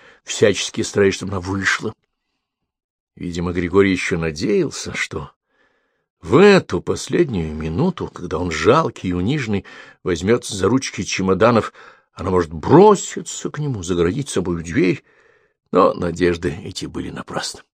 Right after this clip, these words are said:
Марина не желала выходить. Наконец он дёрнул дверь кабинета, и когда увидел, что она заперта,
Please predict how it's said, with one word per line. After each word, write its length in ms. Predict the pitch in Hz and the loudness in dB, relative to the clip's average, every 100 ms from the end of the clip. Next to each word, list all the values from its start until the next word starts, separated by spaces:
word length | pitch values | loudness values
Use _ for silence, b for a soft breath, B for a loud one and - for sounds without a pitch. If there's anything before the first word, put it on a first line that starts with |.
| _ _ _ _ _ _ _ _ _ _ _ _ _ _ _ _ _ _ | _ _ _ _ _ _ _ _ _ _ _ _ _ _ _ _ _ _
Марина 440 | 143 110 98 92 | -6 0 2 2
не 140 | 92 95 | 0 2
желала 320 | 95 80 82 | 2 2 2
выходить. 580 | - - - - - - _ _ _ _ _ _ _ _ _ _ _ _ _ _ _ _ - | -4 -10 -16 -14 -14 -14 _ _ _ _ _ _ _ _ _ _ _ _ _ _ _ _ -18
Наконец 300 | - 92 90 | -8 -6 -2
он 200 | 104 85 | -2 0
дёрнул 440 | 82 110 95 92 | 6 8 8 4
дверь 260 | 85 92 90 | 4 2 2
кабинета, 560 | - 82 90 110 123 113 | 0 -2 2 2 4 4
и 180 | 120 | 2
когда 360 | 95 98 90 107 | -2 -4 4 4
увидел, 540 | 113 98 98 92 110 | 4 0 -2 0 -2
что 380 | 92 - 107 104 - | -2 0 2 2 2
она 260 | 98 95 | 0 0
заперта, 600 | 80 82 87 - 123 139 | -2 -4 -8 0 2 2